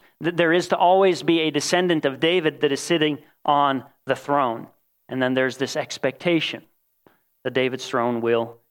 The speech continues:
continue. So then we can now answer the question, well, then who is the Messiah, or what is the Messiah? The Messiah is this chosen or anointed one. When people thought about this future descendant who would sit on the throne of David forever,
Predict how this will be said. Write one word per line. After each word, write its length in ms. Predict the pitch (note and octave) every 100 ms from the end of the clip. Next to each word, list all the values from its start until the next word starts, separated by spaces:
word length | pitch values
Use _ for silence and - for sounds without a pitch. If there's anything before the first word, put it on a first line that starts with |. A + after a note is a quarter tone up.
| _
continue. 520 | A#2+ A2+ D3 C3+ E2 - _ _ _ _ _ _ _ _ _ _
So 140 | D3+
then 380 | D3 G#3 D3+ B2
we 80 | B2+
can 120 | C3+
now 220 | C3+ C#3
answer 240 | B2+ C3 C#3
the 60 |
question, 300 | C#3 A#2+ -
well, 100 | C#3+
then 160 | C3+ C3
who 260 | B2+ C3+ C#3
is 360 | C3+ B2+ B2
the 260 | B2 A#2+ A2+
Messiah, 540 | A#2+ - - C#3 C#3+
or 200 | B2 B2
what 260 | B2 D#3 D#3+
is 200 | C#3 A#2+
the 100 | A#2+
Messiah? 460 | A#2 B2 C#3 C3 B2+
The 100 | B2+
Messiah 380 | B2 - C#3+ D3
is 280 | D#3 C3+
this 220 | C3+ C3 -
chosen 500 | - E3 D3 D#3 D3 - _
or 160 | C3 B2+
anointed 480 | B2 A#2+ A#2+ A#2+
one. 240 | A#2 - - - _ _ _ - -
When 100 | D#3
people 280 | F#3+ F3+
thought 360 | E3 E3+ F3 F3+
about 320 | D3+ D#3 D#3
this 160 | C#3+ -
future 380 | - F3+ - D#3+
descendant 500 | D3+ - D#3+ D#3+ D#3
who 80 |
would 120 | D3+ C#3
sit 300 | - F3 E3+
on 140 | D3+
the 80 | C3
throne 300 | - D#3+ D#3
of 100 | B2+
David 400 | D3 D#3 D3+ - - _
forever, 560 | - C#3 D3+ E3 C#3+